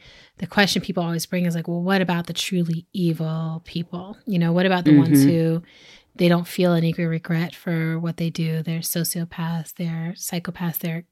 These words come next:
Speaker 1: disconnected from that human impulse to care and to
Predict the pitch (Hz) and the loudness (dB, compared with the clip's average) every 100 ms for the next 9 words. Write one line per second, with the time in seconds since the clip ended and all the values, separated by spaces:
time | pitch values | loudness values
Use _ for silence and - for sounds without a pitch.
0 | _ - 175 - 170 160 151 - 165 160 | _ -4 -2 -2 -2 -2 -4 -4 -4 -4
1 | 165 _ _ _ _ _ _ _ _ - | -8 _ _ _ _ _ _ _ _ -4
2 | 175 170 160 175 - - 185 175 170 175 | 2 4 2 -2 -6 -4 0 2 2 0
3 | 196 190 - 165 160 - - 170 - 170 | -2 -4 -2 -6 -6 -6 -8 -12 -6 -2
4 | 170 165 - - _ 240 170 160 - 160 | 0 0 -4 -12 _ -4 -2 0 -2 0
5 | 160 160 | 0 -2